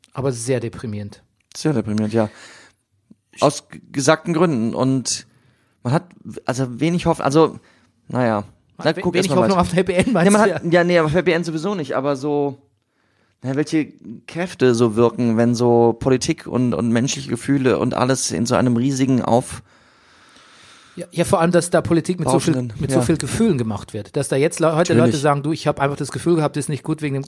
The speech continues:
Speaker 1: das, ich war in so einem kalten Krieg-Gefühl, aber rational war das nicht, was ich da
Speaker 2: Nein,
Speaker 1: entschieden hab.
Speaker 2: Bernie, am Ende, am Anfang steht immer das Gefühl.
Speaker 1: Ja.
Speaker 2: Weißt du?
Speaker 1: Beim Bewerbungsgespräch
Speaker 2: Auch
Speaker 1: und beim Weltkrieg.
Speaker 2: beim Weltkrieg und bei, bei allem, ja. Was natürlich,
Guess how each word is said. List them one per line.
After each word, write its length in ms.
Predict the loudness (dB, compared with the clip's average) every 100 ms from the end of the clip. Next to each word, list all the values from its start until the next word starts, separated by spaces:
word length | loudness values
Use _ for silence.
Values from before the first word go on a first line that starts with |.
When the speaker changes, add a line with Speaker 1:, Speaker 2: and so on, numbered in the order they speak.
| -8
Speaker 1:
das, 200 | -10 -8
ich 220 | -10 2
war 100 | 4
in 60 | 4
so 60 |
einem 80 | 0
kalten 260 | 0 -2 -2
Krieg-Gefühl, 540 | -4 -2 -2 -4 -2
aber 220 | 0 0 -2 -12 -2
rational 420 | -2 0 0 2
war 80 | 0
das 140 | 0
nicht, 140 | -2 -2
was 100 | -4
ich 60 | -4
da 80 |
Speaker 2:
Nein, 100 | -2
Speaker 1:
entschieden 300 | 0 2 0
hab. 260 | -4 -10 -6
Speaker 2:
Bernie, 300 | 0 0 0 _ _
am 100 | -2
Ende, 260 | 2 2 2
am 120 | 0
Anfang 240 | 0 0 -2
steht 180 | -2
immer 140 | 0 2
das 140 | 0
Gefühl. 400 | -4 -6 -6 -6 -10 _ _ -10
Speaker 1:
Ja. 140 | -6
Speaker 2:
Weißt 180 | -2 2
du? 120 | 2 0 -10 _ _ _
Speaker 1:
Beim 140 | -8 -4
Bewerbungsgespräch 920 | 0 0 0 -4 -2 0 0 -2 -2
Speaker 2:
Auch 40 | -4
Speaker 1:
und 100 | 0
beim 180 | 0 0
Weltkrieg. 540 | -4 -6 -10 -10 -14 _ _
Speaker 2:
beim 140 | -2 2
Weltkrieg 560 | 2 2 -2 -2 -6 _ _ _ _ _
und 380 | 0 0 -2 -2
bei, 200 | 2 2
bei 160 | 2 0
allem, 280 | 0 -2 -8 _ _ -6
ja. 300 | 0 0 -2 _ _ _ _ _
Was 140 | -2 0
natürlich, 260 | 0 -2